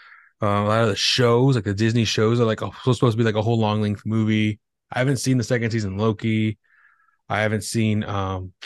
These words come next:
I didn't really like She-Hulk. Um, but supposedly I, I like the, I like the, um, Captain America and Fal-, uh, what is it? The,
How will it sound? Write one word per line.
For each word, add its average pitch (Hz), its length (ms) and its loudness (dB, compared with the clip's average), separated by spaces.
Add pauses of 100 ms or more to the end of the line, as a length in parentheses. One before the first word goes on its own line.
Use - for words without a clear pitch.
(280)
I - 80 -6
didn't 143 160 2
really 127 160 2
like 107 160 0
She-Hulk. 117 560 -2 (1200)
Um, 101 360 -2
but 107 260 0 (420)
supposedly 127 600 2
I, 117 220 0
I 127 100 0
like 165 200 2
the, - 140 -4
I 123 40 0
like 147 260 0
the, 139 180 0
um, 120 180 -2
Captain 131 320 -2
America 110 540 -2 (260)
and 110 160 -2
Fal-, 113 260 0
uh, 110 180 -2
what 107 100 0
is 101 100 -4
it? 95 140 -10
The, 98 380 -6